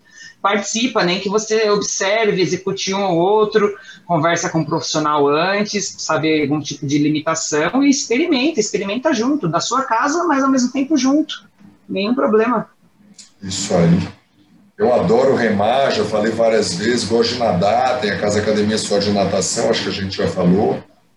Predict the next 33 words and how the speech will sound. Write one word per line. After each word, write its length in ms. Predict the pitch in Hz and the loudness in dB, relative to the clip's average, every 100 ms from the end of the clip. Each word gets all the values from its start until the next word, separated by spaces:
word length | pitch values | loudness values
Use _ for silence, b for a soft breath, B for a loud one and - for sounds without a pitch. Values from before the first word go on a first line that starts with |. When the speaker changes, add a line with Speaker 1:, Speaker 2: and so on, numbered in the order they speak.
| - | 0
Speaker 2:
Enfim, 420 | 160 - 104 85 82 - _ _ _ _ _ - | 0 4 4 4 0 -10 _ _ _ _ _ -2
acho 180 | 156 - | 0 2
que 80 | |
é 60 | 190 | 2
por 180 | 202 208 | 4 4
aí, 400 | 156 156 190 180 | 4 4 4 4
tem 200 | 170 139 | 2 2
várias 400 | 151 165 160 147 | 2 2 2 4
alternativas 840 | 151 147 151 139 123 - 139 139 | 2 2 2 2 0 -2 0 0
pra 140 | - | 0
você 260 | 123 117 123 | 0 0 -2
fazer. 760 | - 107 92 107 135 151 - - - _ _ _ _ _ _ _ _ | -2 -2 0 0 2 2 0 -4 -14 _ _ _ _ _ _ _ _
É, 140 | 101 98 | -10 -8
comprar 320 | 120 117 135 139 | 0 2 4 4
uma 100 | 139 | 2
bicicleta 580 | - 123 135 139 139 | 0 -2 2 2 2
e 20 | - | -2
começar 380 | 131 117 - | -4 -4 -4
a 40 | - | -2
pedalar 540 | 127 117 110 120 127 | 0 2 2 2 0
sábado 380 | - 131 131 127 | 0 0 0 0
e 20 | |
domingo 320 | 117 120 123 | -2 -2 -2
de 120 | 113 117 | -2 0
manhã, 640 | 113 104 110 135 139 131 | 2 2 2 2 2 2
fazer 260 | 113 117 131 - | 0 0 -2 -2
trilha 340 | 143 165 151 | 2 4 6
de 120 | 117 | 4
bike. 960 | 95 98 110 135 135 226 - 104 95 95 - _ _ _ | 2 2 2 2 2 0 -2 -2 -2 -4 -10 _ _ _
Poxa, 480 | 147 156 - 107 92 87 82 | -2 -2 2 0 2 0 -2
muitas, 480 | 110 139 139 - - | 0 2 2 2 0
muitas 320 | 131 131 107 | -2 -4 -4
opções. 720 | 107 - - 165 165 - - | -4 -6 -4 -2 -2 -6 -10